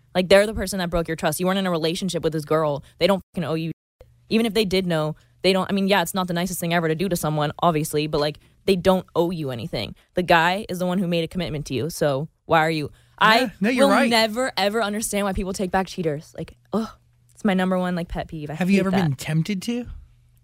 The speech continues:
Speaker 1: I've never, like, actually been fully cheated on. Like, I've, it's always been, like, when I wasn't really in a relationship with someone, but, like, we were exclusive, but we weren't, like,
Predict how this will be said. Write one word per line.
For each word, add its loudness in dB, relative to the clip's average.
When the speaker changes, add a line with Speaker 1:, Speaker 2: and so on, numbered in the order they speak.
Speaker 1:
I've 4
never, 0
like, -4
actually 0
been 0
fully 2
cheated -4
on. -6
Like, 0
I've, 2
it's -8
always 2
been, -2
like, -2
when -2
I 0
wasn't -2
really -2
in -2
a 0
relationship -4
with -4
someone, 0
but, 0
like, -4
we -2
were 0
exclusive, -4
but -4
we -2
weren't, -4
like, -6